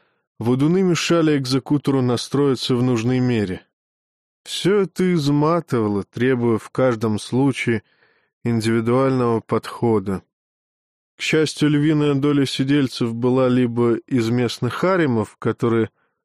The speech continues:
благоразумно отвергли однообразное правосудие вождей, либо из невезучих гостей Кимчуги, варваров и техноложцев, вступивших в конфликт с законом.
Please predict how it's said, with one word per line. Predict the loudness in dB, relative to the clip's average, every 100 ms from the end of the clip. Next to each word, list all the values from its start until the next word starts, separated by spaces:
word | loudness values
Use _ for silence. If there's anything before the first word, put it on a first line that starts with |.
| _ -4
благоразумно | 0 2 2 2 2 2 2 2 0
отвергли | -2 0 2 0 2 0 0 _
однообразное | -4 0 0 0 2 2 2 0 -2
правосудие | -2 0 0 -2 -2 0 2
вождей, | 2 0 0 0 0 2
либо | 0 0 0 0
из | 0
невезучих | 0 2 2 2 0 0 -2 0
гостей | 0 -2 0 -2 0
Кимчуги, | -2 -2 -2 0 0 0 -4 -6 _ _ _ _
варваров | -4 0 2 2 2 -2 -4
и | -6
техноложцев, | -6 -2 0 2 2 0 -2 -4 -6 _ _ _ _
вступивших | -18 -4 -4 -2 -4 -2 -4 -4
в | -4
конфликт | -2 0 0 0 0 -2
с | -2
законом. | 0 0 0 0 0 -2 -6